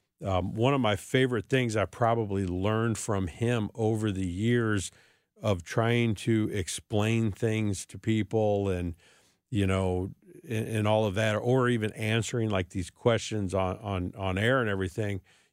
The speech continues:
you'll hear him say a lot, and, and I'm, I've picked up the same thing from him. I absolutely love it, is, you know, "You can, but should you?"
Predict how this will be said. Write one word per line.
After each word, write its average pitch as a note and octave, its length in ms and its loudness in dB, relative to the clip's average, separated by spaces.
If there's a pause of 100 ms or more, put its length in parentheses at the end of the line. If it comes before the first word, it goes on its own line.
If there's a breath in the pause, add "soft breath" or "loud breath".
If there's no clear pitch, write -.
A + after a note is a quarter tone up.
you'll G#2 160 2
hear B2+ 320 2
him A2 240 0
say A#2 500 0
a F2+ 120 -4
lot, F#2+ 720 0
and, F#2+ 260 -8
and F#2+ 220 -8
I'm, F#2+ 300 -4 (420)
I've G2 260 -2
picked A2+ 300 2
up A#2 160 0
the G2 120 -6
same A2 380 -2
thing A2 300 -8
from F#2+ 220 -10
him. A2 220 0
I F#2+ 80 -4
absolutely G#2+ 420 -4
love G#2+ 200 2
it, G2+ 140 0
is, F#2+ 200 -2 (540 soft breath)
you G#2 100 0
know, F#2+ 300 -2 (640)
"You G#2+ 220 2
can, C#3 680 2 (160)
but A2 180 -2
should G#2+ 400 0
you?" D2+ 300 -12